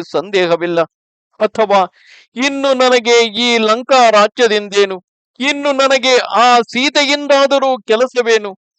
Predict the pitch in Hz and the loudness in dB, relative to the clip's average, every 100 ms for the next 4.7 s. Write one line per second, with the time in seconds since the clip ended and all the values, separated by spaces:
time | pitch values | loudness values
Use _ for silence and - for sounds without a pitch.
0 | _ - 226 240 226 208 208 - 220 247 | _ -8 -2 0 0 0 -2 -2 -4 -2
1 | 226 214 202 240 240 220 214 208 208 196 | -2 -2 0 2 2 2 2 2 2 2
2 | 196 - 196 190 185 196 233 240 262 226 | 0 2 2 2 0 -8 -8 -6 -2 -2
3 | 208 208 196 185 175 170 160 _ _ - | 0 -2 -2 -2 -2 -4 -4 _ _ -8
4 | 247 214 208 208 190 190 180 | -4 -4 -2 -2 0 -2 -2